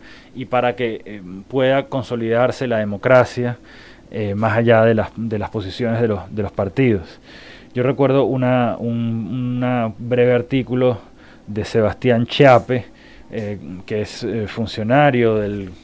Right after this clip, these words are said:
Congreso de la República Argentina, un buen amigo, que escribió en Diálogo Político, eh, una, una nota, una, un artículo llamado "Es hora de volver a emocionar", perdón, "Es hora de volver a enamorar".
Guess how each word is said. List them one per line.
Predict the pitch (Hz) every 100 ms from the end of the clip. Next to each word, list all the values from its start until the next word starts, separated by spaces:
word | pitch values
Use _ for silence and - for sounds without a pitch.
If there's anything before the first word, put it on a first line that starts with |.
| -
Congreso | 107 104 110 117 - 120
de |
la | 110
República | 104 98 113 113 117
Argentina, | 101 101 139 131 120
un | 107
buen | 113
amigo, | 113 123 127 117 117 - - - -
que | -
escribió | - 104 104 113
en | 117
Diálogo | 123 120 120 110
Político, | 110 117 117 117 123 120 - - - - -
eh, | 113 104 101 95
una, | 110 110 117 117 107 92
una | 120 120
nota, | 123 123 127 117 104
una, | 117 117 110 104 90 -
un | 123
artículo | 107 - 156 120 110
llamado | 107 113 117 123 98
"Es | 123 127
hora | 131 131
de | 123
volver | 110 104 110 117 -
a | 117 110
emocionar", | 110 101 - 123 127 104 104 - - - - -
perdón, | 101 117 98 -
"Es | - -
hora | 135 135
de | 131
volver | 110 113 -
a | 110
enamorar". | 113 104 104 113 120 107